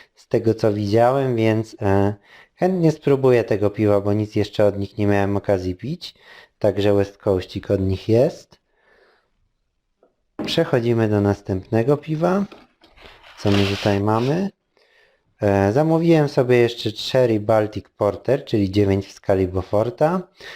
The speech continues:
Jest to kooperacja browaru spółdzielczego i browaru Moczy Broda.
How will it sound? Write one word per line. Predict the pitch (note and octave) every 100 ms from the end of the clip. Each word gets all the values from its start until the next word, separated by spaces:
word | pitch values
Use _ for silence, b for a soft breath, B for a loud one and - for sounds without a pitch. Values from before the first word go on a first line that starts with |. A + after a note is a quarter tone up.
| B -
Jest | D3+ -
to | C#3
kooperacja | - A2+ - A2 G#2 - F#2+
browaru | G2 G2 G2+ F#2+ F#2+
spółdzielczego | - - C3 B2+ A#2 A2+ G#2+ A#2+ G#2+ G2+ G2
i | - G#2 F#2+ - b b b -
browaru | G2+ G#2 A2 G#2+
Moczy | G2+ G2+ - F#2
Broda. | G2 G2+ G2+ C3+ G3+